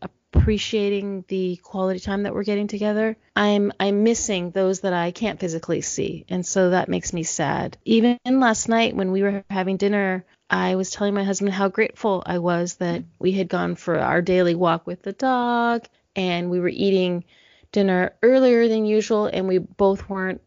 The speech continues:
exhausted <laughs> from having these outside,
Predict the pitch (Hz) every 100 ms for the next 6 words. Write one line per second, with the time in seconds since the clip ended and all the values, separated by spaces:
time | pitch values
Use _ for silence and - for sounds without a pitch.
0 | _ - 175 180 175 170 - 208 185 -
1 | - 185 165 _ _ - _ _ - 196
2 | 196 196 185 175 165 - 180 - 190 170
3 | 165 165